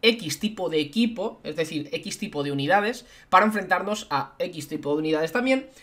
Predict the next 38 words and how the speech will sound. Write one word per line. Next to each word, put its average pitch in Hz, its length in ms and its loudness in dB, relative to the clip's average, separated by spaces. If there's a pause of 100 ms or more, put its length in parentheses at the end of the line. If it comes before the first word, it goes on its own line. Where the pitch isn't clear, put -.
(400)
y 233 100 6
así 233 200 2
conseguir 202 500 -2
recompensas. 139 720 -4
Pero 147 160 -4
¿qué 147 60 -4
es 185 60 -4
lo 208 80 0
que 190 60 -6
pasa? 143 220 -2
Que 139 80 -4
estaremos 156 400 -2
obligados 190 440 -2
a 190 40 0
utilizar 147 320 -4
un 170 120 -8
tipo 143 220 -4
de 120 60 -4
equipo, 104 240 -10
¿no? 165 100 -10
Pues 135 140 -12
por 131 80 -8
ejemplo, 127 460 -8
los 131 180 -8
personajes 165 500 -4
de 190 120 -4
los 143 280 0
Disasters, 135 600 -8 (240)
pues 147 300 2
los 139 200 4
Mandamientos, 139 580 0 (200)
pues 147 280 0
las 147 200 -2
Hadas, 123 380 0
los 135 460 -2 (140)
Gigantes, 156 560 -4
etcétera, 180 360 0
etcétera. 110 380 -8